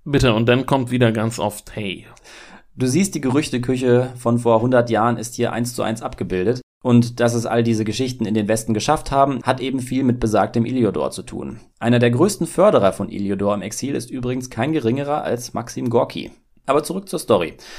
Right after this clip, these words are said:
Speaker 2: Rasputin liegt zusammengeflickt im Krankenhaus und währenddessen bahnt sich der Erste Weltkrieg an.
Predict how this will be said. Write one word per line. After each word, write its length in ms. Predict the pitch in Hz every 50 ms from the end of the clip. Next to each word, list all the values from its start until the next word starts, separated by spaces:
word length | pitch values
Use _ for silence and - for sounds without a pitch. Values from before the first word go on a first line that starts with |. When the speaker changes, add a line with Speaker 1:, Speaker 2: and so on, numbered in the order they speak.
| - - - - - -
Speaker 2:
Rasputin 460 | - 160 160 - 175 170 180 180 180
liegt 240 | 165 139 147 147 143
zusammengeflickt 640 | - 120 113 120 123 131 120 120 123 123 123 123 120
im 100 | 110 110
Krankenhaus 680 | - - 139 127 131 107 90 92 104 123 139 135 - -
und 300 | - 120 127 123 113 113
währenddessen 600 | 123 127 131 127 123 113 113 117 - 127 117 -
bahnt 260 | 92 90 95 104 101
sich 140 | - 104 -
der 140 | - 98
Erste 300 | - 95 98 - - 113
Weltkrieg 440 | 107 117 120 120 - - 101 - -
an. 220 | 73 76 71 76